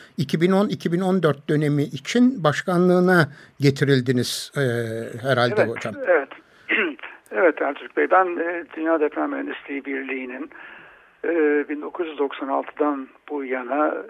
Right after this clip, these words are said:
Speaker 2: sürekli olarak bir, e, görev, e, kurullarında, e, bulundum. Bin dokuz yüz doksan altı ile iki bin dört yılları arasında bu kuruluşun direktörlerinden birisiydim.
Speaker 1: Evet.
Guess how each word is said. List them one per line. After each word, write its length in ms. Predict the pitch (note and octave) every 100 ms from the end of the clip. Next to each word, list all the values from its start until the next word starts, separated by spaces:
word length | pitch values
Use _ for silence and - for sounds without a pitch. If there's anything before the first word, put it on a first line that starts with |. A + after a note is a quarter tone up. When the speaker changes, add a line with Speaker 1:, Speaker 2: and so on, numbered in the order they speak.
| - -
Speaker 2:
sürekli 360 | C3+ C#3 -
olarak 640 | E3 C3 A#2+ D#3 D#3 - - C4 - C#3+ D3+
bir, 340 | D#3 C3+ -
e, 340 | D3 C#3 D3+ D3+ C4+ B3
görev, 300 | C3+ C#3+ C3 - - _ _ - - - - - _ -
e, 40 | - - -
kurullarında, 680 | D3 C#3+ C3+ B2 C3 D3+ D#3+
e, 480 | - D#3 C#3 C#3
bulundum. 480 | C#3+ C3 C3 - E3 D#3
Bin 80 | E3
dokuz 240 | D3+ D#3
yüz 60 | C#3
doksan 340 | C3+ - C#3+
altı 380 | C3+ B2+ - D3
ile 320 | C#3+ C3 C3 - _ -
iki 220 | - D3+
bin 180 | C#3 B2+
dört 300 | D3+ D#3 -
yılları 280 | - - -
arasında 560 | - B2+ - B2 E3
bu 60 | D3
kuruluşun 540 | - C3 C#3 - F#3 - - - - - - - -
direktörlerinden 960 | D#3 D3+ - C#3+ C#3 C3+ C3+ C#3 C3
birisiydim. 500 | A2+ F2+ - - - - _ _ -
Speaker 1:
Evet. 300 | C#3+ C3+